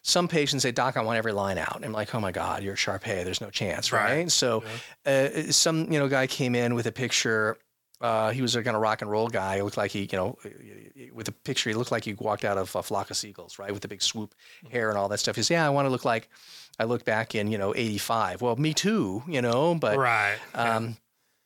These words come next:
Speaker 2: That's
Speaker 1: having s-,
Speaker 2: tricky, right?
Speaker 1: it's
Speaker 2: Because you want, you want them to be happy, but at the same time, you know
Speaker 1: But you have to have
Speaker 2: that's
Speaker 1: reasonable expectation. Now, I
Speaker 2: Right.
Speaker 1: think that old photos are great 'cause you can see structure, you can see, you know, where their jawline was, or, or, uh, it, that's great.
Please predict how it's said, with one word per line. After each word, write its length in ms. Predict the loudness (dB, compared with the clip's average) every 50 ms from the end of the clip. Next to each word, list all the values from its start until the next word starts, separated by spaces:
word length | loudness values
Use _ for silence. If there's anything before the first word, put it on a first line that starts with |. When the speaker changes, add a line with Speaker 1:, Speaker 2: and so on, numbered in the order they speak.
| _ _ _ _ -16 -8 _
Speaker 2:
That's 80 | 0 2
Speaker 1:
having 140 | 2 4 4
s-, 120 | 4 4 4
Speaker 2:
tricky, 320 | 4 2 2 2 2 4
right? 120 | 4 4 4
Speaker 1:
it's 120 | 4 4 4
Speaker 2:
Because 140 | 4 2
you 60 | 2 2
want, 140 | 2 2 2
you 100 | 2 2
want 140 | 2 2 2
them 140 | 0 -4 -4
to 60 | -2
be 100 | -4 -2
happy, 280 | 0 -2 -2 -2 -4 -8
but 140 | -10 -10 -10
at 60 | -4
the 60 | -2 0
same 220 | 2 2 0 0
time, 240 | 2 2 2 2 2
you 80 | 0 0
know 100 | 2 2
Speaker 1:
But 100 | 2 4 4
you 60 | 4
have 100 | 4 4
to 80 | 4
have 100 | 6 6
Speaker 2:
that's 220 | 6 4 4 2 2
Speaker 1:
reasonable 280 | 0 0 2 2 2
expectation. 420 | 2 2 2 0 -2 0 2 2 4
Now, 100 | 4 4
I 40 | 4
Speaker 2:
Right. 60 | 2 2
Speaker 1:
think 160 | 0 0 0
that 100 | 0 0 2
old 160 | 0 0 0
photos 240 | 0 0 0 2 0
are 60 | 0
great 280 | 0 2 2 2 2 2
'cause 180 | 0 0 0
you 60 | 0 2
can 120 | 2 4
see 320 | 4 4 4 2 2 2
structure, 480 | 2 2 2 2 0 0 0 -2 -2 -2
you 140 | -2 -2 -4
can 120 | -4 -2
see, 800 | 0 0 2 2 2 2 2 2 2 2 2 2 2 0 0 0 0
you 60 | 0
know, 120 | 0 0
where 200 | 0 0 0 0
their 200 | 2 2 0 0 0
jawline 540 | 0 -2 -2 -2 -2 -4 -4 -4 -4 -4
was, 360 | -6 -6 -8 -10 -12 -12 -12 -12
or, 80 | -12 -12
or, 240 | -10 -6 -4 -2
uh, 80 | -2 -2 -2
it, 320 | -4 -6 -6 -10 -18 -12
that's 300 | -4 0 0 2 2 0
great. 280 | 0 0 0 0 0